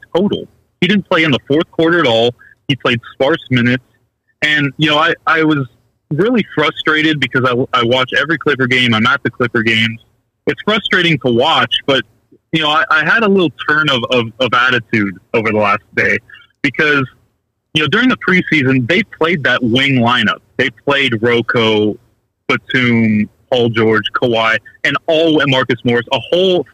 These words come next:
five wing lineup. And I remember after that, I was saying, "Well, this is fan-," I mean, they played amazing. I remember go-, taking, you know, going after that and saying, "Okay, well, this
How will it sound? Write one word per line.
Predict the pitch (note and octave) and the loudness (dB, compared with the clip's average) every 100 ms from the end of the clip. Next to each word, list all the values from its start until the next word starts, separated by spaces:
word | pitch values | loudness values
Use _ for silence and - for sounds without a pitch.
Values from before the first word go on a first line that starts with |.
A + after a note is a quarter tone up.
| - | -2
five | C#3+ D3 C#3+ B2 | 0 0 -2 -4
wing | B2+ A#2 C3 B2+ | -4 -2 0 0
lineup. | A2+ A#2 G#2+ F2+ - _ _ _ _ _ - | 0 0 0 -4 -12 _ _ _ _ _ -6
And | D3 C#3+ | -4 0
I | D3 | 0
remember | E3 F#3+ G#3+ F#3+ | 2 2 2 2
after | D3 E3+ - D3+ | 2 0 -2 0
that, | C3 | 2
I | B2+ | 2
was | B2+ C#3+ | 0 -4
saying, | B2+ | -2
"Well, | B2+ A#2 | -4 -2
this | D#3+ - | -4 -2
is | A#2 - - | -6 -6 -4
fan-," | A2+ - C#3 | -4 -2 -2
I | |
mean, | C#3 | 0
they | C3 | 0
played | C3 - F3 B2+ | -2 -2 0 0
amazing. | A2 B2 C3+ A2+ G2+ | 0 0 0 -2 -2
I | B2+ | -2
remember | D3 F3 D3+ | 0 0 0
go-, | D3+ - _ | -2 -6 _
taking, | D3 C#3 C3+ - | -4 -2 -4 -2
you | C#3+ | -2
know, | B2+ | -2
going | B2+ C#3 B2+ | 0 0 2
after | B2 - | 0 0
that | B2 | -2
and | A#2+ A#2+ | -2 -2
saying, | B2 A#2+ A#2 _ _ _ _ D3 | 0 0 -4 _ _ _ _ -4
"Okay, | D#3 D#3+ | 0 2
well, | C#3+ C#3 | 2 2
this | C#3+ | 0